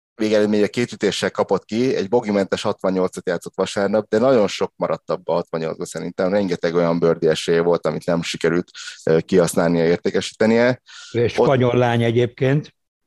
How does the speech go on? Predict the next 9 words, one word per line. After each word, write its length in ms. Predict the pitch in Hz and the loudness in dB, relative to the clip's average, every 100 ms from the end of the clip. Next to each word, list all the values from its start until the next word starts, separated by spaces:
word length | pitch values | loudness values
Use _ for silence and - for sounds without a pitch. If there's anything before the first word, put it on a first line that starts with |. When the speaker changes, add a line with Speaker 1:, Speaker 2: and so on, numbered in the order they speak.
| _ - | _ -14
Speaker 1:
Igen, 280 | 90 90 | -8 -6
nagyon, 220 | 98 92 92 | -2 0 2
nagyon 220 | 95 92 | 4 4
jó 120 | 92 | 2
kis 140 | - | 0
spanyol 300 | - 101 95 | -4 2 4
játékos, 480 | 95 104 - 101 95 | 4 2 0 -2 -2
Charlie 360 | - 113 110 101 | 0 0 0 0
Hall. 400 | 101 98 98 | 0 2 0